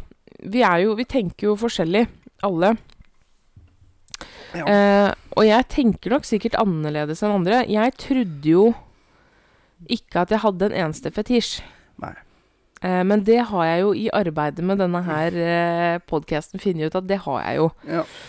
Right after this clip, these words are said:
Speaker 2: Inntil flere, vel?
Speaker 1: Ja.
Speaker 2: Ja.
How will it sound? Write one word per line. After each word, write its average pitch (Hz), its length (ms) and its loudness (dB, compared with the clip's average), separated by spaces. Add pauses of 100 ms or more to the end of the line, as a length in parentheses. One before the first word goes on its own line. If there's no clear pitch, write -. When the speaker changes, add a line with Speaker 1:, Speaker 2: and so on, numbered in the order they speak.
(460)
Speaker 2:
Inntil 165 320 -10
flere, 175 280 -8
vel? 240 160 -12 (500)
Speaker 1:
Ja. 190 240 6 (160)
Speaker 2:
Ja. 196 300 -4